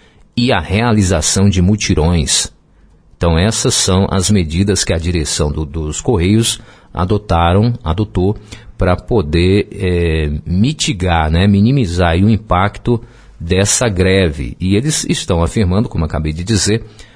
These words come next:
que oitenta e três por cento do efetivo total no Brasil continua trabalhando numa boa, normalmente. Em relação às negociações,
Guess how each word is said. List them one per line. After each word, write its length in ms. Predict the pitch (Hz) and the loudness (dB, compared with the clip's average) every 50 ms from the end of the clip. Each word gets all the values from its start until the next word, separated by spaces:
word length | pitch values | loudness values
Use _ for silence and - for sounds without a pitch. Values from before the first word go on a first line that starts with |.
| _ _ - - | _ _ -20 -16
que 260 | - - 104 104 - - | -6 -2 -2 -2 -2 -2
oitenta 480 | 117 107 95 - - 131 139 - - | -2 -2 -2 0 -2 -2 -2 0 -2
e 40 | 104 | -4
três 300 | - - - 104 110 - | -2 -2 0 0 -2 0
por 140 | - 104 92 | -2 -2 -2
cento 340 | - - - 101 107 - 107 | 0 0 0 0 0 0 0
do 140 | 92 101 107 | 0 0 0
efetivo 640 | 107 107 - 104 - - - - 120 120 127 131 | 0 0 -2 -2 -2 -4 -4 -4 -4 -2 -2 -2
total 480 | 127 - 101 87 - - 85 87 95 98 | -2 -2 -4 -4 -2 0 0 2 2 2
no 120 | 95 92 | 2 2
Brasil 520 | 85 85 85 78 73 73 80 87 101 117 113 | 0 0 0 0 -2 -2 0 0 0 0 0
continua 580 | 113 135 131 131 - - 98 78 80 90 101 | -2 -2 -4 -4 -2 -2 -2 0 2 0 0
trabalhando 680 | 95 - - 92 87 85 80 78 80 87 95 92 98 - - - - - _ _ _ _ - 104 - - | 0 0 0 0 0 0 0 0 0 0 0 0 -2 -6 -8 -16 -20 -20 _ _ _ _ -18 -16 -8 -6
numa 340 | 80 78 82 98 - 156 | -4 0 2 2 2 2
boa, 320 | 127 104 95 90 76 65 65 | 2 2 2 2 0 0 0
normalmente. 760 | 73 76 92 104 123 127 104 92 82 73 - - - - - - _ _ _ _ - - _ - - _ _ | 0 2 2 2 4 4 2 2 2 0 0 -2 -6 -8 -8 -16 _ _ _ _ -20 -20 _ -20 -20 _ _
Em 80 | - 80 | -6 -4
relação 720 | 85 101 104 101 95 - - - 117 117 123 135 - - - | -2 0 0 0 0 -2 -2 0 0 0 2 0 -2 -2 -2
às 260 | - 104 107 98 85 | 0 0 2 2 0
negociações, 1300 | 92 98 123 151 156 139 131 - - - 113 90 82 - - - 110 123 151 147 101 80 - - - | 0 0 0 2 0 0 -2 0 0 0 0 0 0 0 0 0 0 2 2 2 0 0 -2 -6 -8